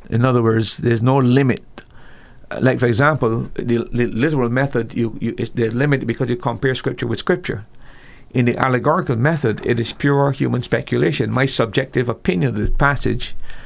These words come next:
And, uh, if I am very, very creative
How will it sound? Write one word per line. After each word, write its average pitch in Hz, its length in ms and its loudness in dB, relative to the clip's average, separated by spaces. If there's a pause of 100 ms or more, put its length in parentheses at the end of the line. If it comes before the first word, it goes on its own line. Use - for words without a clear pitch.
(260)
And, 113 580 2
uh, 113 460 2
if 120 180 2
I 143 120 4
am 131 180 2
very, 139 400 4
very 131 240 2
creative 127 720 0